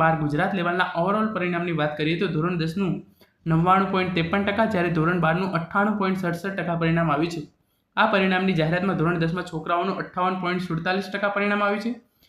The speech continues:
તેની સામે છોકરીઓનું એકતાલીસ પોઇન્ટ ત્રેપન ટકા પરિણામ આવ્યું છે.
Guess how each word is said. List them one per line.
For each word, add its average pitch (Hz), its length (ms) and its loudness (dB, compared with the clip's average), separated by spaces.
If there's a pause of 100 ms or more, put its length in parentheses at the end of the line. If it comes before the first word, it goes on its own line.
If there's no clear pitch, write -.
(220)
તેની 185 240 2
સામે 185 180 4 (120)
છોકરીઓનું 190 640 0
એકતાલીસ 208 440 0
પોઇન્ટ 180 240 0
ત્રેપન 170 400 -2
ટકા 180 240 0
પરિણામ 165 340 2
આવ્યું 180 220 0
છે. 139 80 -2